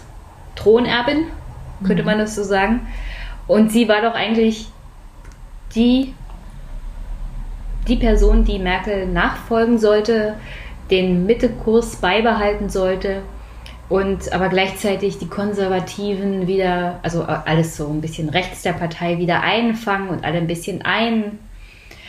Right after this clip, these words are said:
Speaker 1: Das scheint mir momentan nicht so richtig der Fall zu sein. Was ist denn passiert?
Speaker 2: Genau, also ich hab da zu dem Zeitpunkt auch so einen Artikel geschrieben, wo ich die drei Favoriten, äh, mal so vorgestellt und charakterisiert habe, weil da ging es ja darum,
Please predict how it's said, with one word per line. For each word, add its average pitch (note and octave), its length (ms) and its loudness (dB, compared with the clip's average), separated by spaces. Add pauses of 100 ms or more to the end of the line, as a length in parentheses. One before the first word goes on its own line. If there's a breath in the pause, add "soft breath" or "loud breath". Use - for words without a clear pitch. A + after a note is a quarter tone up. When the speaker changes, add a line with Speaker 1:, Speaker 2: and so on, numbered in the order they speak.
(760 loud breath)
Speaker 1:
Das A3 520 0
scheint A3+ 360 0
mir A#3+ 100 2
momentan A3 400 2
nicht G#3+ 140 -6
so A3+ 80 -4
richtig G#3+ 320 -6
der G3 100 -4
Fall F#3 240 -8
zu E3 140 -6
sein. D#3 220 -4
Was D#3+ 120 -2
ist - 140 -12
denn G#3 100 -8
passiert? E3+ 460 -6 (1600 loud breath)
Speaker 2:
Genau, G3 340 4
also F3 200 2
ich F#3 120 0
hab G3+ 100 0
da A3 160 0
zu - 100 0
dem G3 220 2
Zeitpunkt F#3 580 -2
auch F#3+ 320 0 (160)
so F#3 240 -4
einen E3 480 0
Artikel C4 400 2
geschrieben, A3+ 460 4
wo F#3+ 100 4
ich F#3 80 -2
die F3 140 -6
drei F#3 560 2
Favoriten, F3+ 920 2
äh, C#3+ 160 -2
mal E3 180 0
so D#3+ 100 -2
vorgestellt F3 600 0
und D#3+ 100 2
charakterisiert E3 760 2
habe, D3 260 0
weil D#3 120 2
da D#3+ 100 2
ging F3 220 4
es G3+ 120 4
ja F#3+ 120 4
darum, F#3 460 2